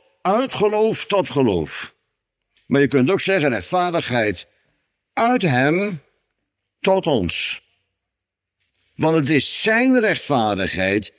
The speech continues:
die ook ons wordt toegerekend. Dat is weer een hoofdstuk verder, dat is namelijk Romeinen vier. Zijn rechtvaardigheid wordt ons toegerekend. En twee Korinthe vijf zei het nog anders. Twee Korinthe vijf zegt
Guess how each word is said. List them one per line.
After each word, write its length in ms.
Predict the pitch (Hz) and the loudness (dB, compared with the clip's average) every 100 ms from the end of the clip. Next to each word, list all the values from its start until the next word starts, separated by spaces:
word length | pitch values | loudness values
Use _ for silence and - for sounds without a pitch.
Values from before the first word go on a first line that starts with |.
| _ | _
die 240 | - 131 139 | -2 0 2
ook 340 | 120 101 - | 2 0 -4
ons 540 | - 180 220 240 - - | -2 0 2 -2 -4 -6
wordt 380 | 160 180 135 - | -2 -2 -2 -4
toegerekend. 920 | - 208 170 147 117 92 90 78 - - _ _ - | -2 2 2 2 0 0 -4 -6 -8 -12 _ _ -8
Dat 120 | 87 | -4
is 60 | |
weer 220 | 92 175 143 | 0 0 2
een 80 | |
hoofdstuk 400 | 110 95 - 92 | 2 0 -2 -6
verder, 320 | - 98 95 107 | -2 -2 -2 0
dat 80 | |
is 60 | 101 | 0
namelijk 360 | 104 98 101 90 | 0 0 0 0
Romeinen 360 | 101 98 98 | 0 0 0
vier. 340 | 90 85 71 - _ _ _ _ _ _ _ _ _ _ _ _ _ | 0 0 -2 -14 _ _ _ _ _ _ _ _ _ _ _ _ _
Zijn 500 | - - 175 196 190 | -8 -2 0 0 2
rechtvaardigheid 920 | 143 120 - 151 147 139 143 131 120 | 0 -2 -2 -2 0 0 0 0 0
wordt 220 | 107 113 | 0 0
ons 180 | 120 113 | 0 -2
toegerekend. 680 | - 120 104 101 92 82 - _ _ | 0 2 2 2 2 0 -6 _ _
En 140 | - 90 | -4 0
twee 200 | 101 98 | 2 0
Korinthe 360 | 101 98 90 | 2 0 0
vijf 240 | 90 113 - | 0 0 0
zei 160 | 117 | 0
het 100 | 110 | 0
nog 200 | 135 131 | 0 0
anders. 420 | 113 110 120 - - _ _ | 0 0 0 -2 -8 _ _
Twee 200 | - 107 | 0 0
Korinthe 380 | 98 104 98 95 | 2 2 0 0
vijf 260 | 123 123 | 0 0
zegt 300 | 107 120 113 | 0 0 -2